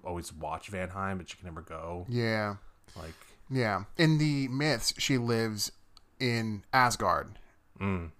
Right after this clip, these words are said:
Speaker 2: But, uh, she's, she's a prisoner there, basically, because of the terms of the, the, the war and the, the peace treaty between there. So she doesn't actually live on Midgard in the myths, uh,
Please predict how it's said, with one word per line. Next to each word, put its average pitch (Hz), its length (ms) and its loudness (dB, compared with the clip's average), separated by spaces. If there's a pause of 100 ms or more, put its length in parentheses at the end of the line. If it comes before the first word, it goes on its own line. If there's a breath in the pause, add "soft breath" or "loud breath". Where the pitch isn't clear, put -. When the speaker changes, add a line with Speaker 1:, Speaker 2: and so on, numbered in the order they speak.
Speaker 2:
But, 131 640 6 (160)
uh, 117 400 4
she's, - 460 2
she's 139 180 2
a 127 80 2
prisoner 165 460 10
there, 110 260 0
basically, 113 520 0
because 117 340 0
of 110 100 2
the 110 80 0
terms 113 440 6
of 101 260 4 (420 loud breath)
the, 98 420 4
the, 104 400 0
the 101 140 -2
war 107 560 6 (320 loud breath)
and 107 220 0
the, 104 80 2
the 104 100 -2
peace - 380 6
treaty 104 340 0
between 104 380 -2
there. 90 240 0
So 120 180 2
she 147 140 2
doesn't 160 200 4
actually 135 280 4
live 117 440 4
on 101 380 0 (540 soft breath)
Midgard 127 640 6
in 107 280 -2
the 104 120 -2
myths, 107 520 -2 (420 soft breath)
uh, 101 240 2